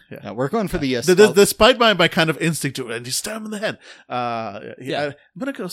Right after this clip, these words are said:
Speaker 1: go ahead and say my guy has never actually killed someone before.
Speaker 3: Okay, yeah, yeah.
Speaker 1: Yeah.
Speaker 3: All right. And
Speaker 1: All
Speaker 3: you,
Speaker 1: right.
Speaker 3: you knock the guy out.
Speaker 1: Yep. Uh, all right, he's out. Run.
Speaker 2: I roll him.
Speaker 3: Another oddity. We'll roll it for later.
Speaker 2: Okay, cool.
Speaker 3: Yeah. All right.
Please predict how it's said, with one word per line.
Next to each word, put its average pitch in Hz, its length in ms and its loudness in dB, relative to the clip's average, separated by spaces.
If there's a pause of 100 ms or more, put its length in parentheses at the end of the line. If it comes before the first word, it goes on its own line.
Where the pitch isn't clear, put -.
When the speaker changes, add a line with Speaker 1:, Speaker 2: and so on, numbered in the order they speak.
(120)
Speaker 1:
go 262 80 -6
ahead 240 140 -2
and 226 100 -6
say 208 100 -4
my 196 140 -6
guy 196 140 -6
has 175 180 -12
never 175 200 -6
actually 165 260 -6
killed 160 200 -6
someone 110 240 -10
before. 117 240 -12
Speaker 3:
Okay, 170 160 -6
yeah, 208 100 -4
yeah. 160 120 -10 (160)
Speaker 1:
Yeah. 208 80 -6
Speaker 3:
All 214 60 -4
right. 202 180 -10
And 147 120 -8
Speaker 1:
All 147 60 0
Speaker 3:
you, 139 80 -4
Speaker 1:
right. - 120 -18
Speaker 3:
you 139 120 -4
knock 131 180 -6
the 135 60 -12
guy 135 200 -6
out. 160 160 -10 (300)
Speaker 1:
Yep. 180 120 -6 (440)
Uh, - 40 -8
all 120 600 -2 (280)
right, - 220 0
he's - 120 0
out. 269 140 2 (100)
Run. 254 200 6 (1300)
Speaker 2:
I 147 60 0
roll 143 220 0
him. 117 100 -8 (1300)
Speaker 3:
Another 131 280 -8
oddity. 104 380 -10
We'll 113 160 -12
roll 120 160 -10
it 110 60 -14
for 110 160 -14
later. 90 320 -18
Speaker 2:
Okay, 120 200 -8
cool. 110 260 -12 (280)
Speaker 3:
Yeah. 127 280 -16 (1040)
All 107 60 -14
right. 196 160 -10